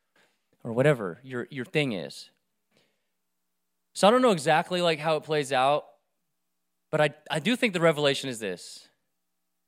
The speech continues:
that we're either gonna, in some way, shape, or form, hold our anxiety, or we're gonna put it somewhere else.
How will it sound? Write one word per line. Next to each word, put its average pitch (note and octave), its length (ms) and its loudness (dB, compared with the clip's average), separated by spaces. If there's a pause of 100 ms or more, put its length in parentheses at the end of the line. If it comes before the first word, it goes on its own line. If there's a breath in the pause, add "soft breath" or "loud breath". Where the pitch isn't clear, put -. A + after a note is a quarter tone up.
(100)
that C#3+ 120 -2
we're G3 180 2
either A3 300 0
gonna, D3+ 340 -2
in C#3+ 140 -8
some D#3+ 340 -2
way, D3+ 140 2
shape, D3+ 260 -4
or D3 80 -2
form, C3 420 -4 (440)
hold E3 600 -2
our G3+ 200 6
anxiety, G#3 720 0 (2500)
or D#3 220 2
we're D3+ 140 -2
gonna C#3+ 380 -4 (480)
put E3+ 260 -10
it D#3 120 -8
somewhere A#2+ 340 -4
else. - 540 -10